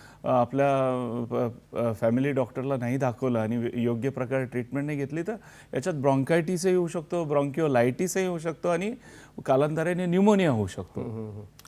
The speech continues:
Speaker 2: कारण लहान मुलांच्या बाबतीमध्ये थोडंसं क्रिटिकल असतं,
Speaker 1: येस.
Speaker 2: कारण त्यांना नेमकं काय होतं हे ते सांगू शकत नाही.
Speaker 1: अगदी, अगदी.
Speaker 2: एखादा जो प्रौढ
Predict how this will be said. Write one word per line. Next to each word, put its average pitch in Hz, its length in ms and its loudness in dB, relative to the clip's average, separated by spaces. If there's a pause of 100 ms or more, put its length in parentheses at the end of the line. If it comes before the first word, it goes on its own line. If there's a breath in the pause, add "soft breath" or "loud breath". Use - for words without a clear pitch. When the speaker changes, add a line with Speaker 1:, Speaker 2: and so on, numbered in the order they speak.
(200 loud breath)
Speaker 2:
कारण 143 220 2
लहान 139 220 4
मुलांच्या 165 340 2
बाबतीमध्ये 156 440 0
थोडंसं 165 480 0
क्रिटिकल 160 480 0
असतं, 113 180 -2
Speaker 1:
येस. 101 240 -2
Speaker 2:
कारण 147 240 0 (880)
त्यांना 147 200 4
नेमकं 156 180 0
काय 156 200 4
होतं 160 240 4
हे 175 100 2
ते 185 60 0
सांगू 147 260 2
शकत 143 180 2
नाही. 127 160 6
Speaker 1:
अगदी, 110 260 2
अगदी. 113 300 -6
Speaker 2:
एखादा 160 300 2
जो 160 360 4
प्रौढ 170 420 6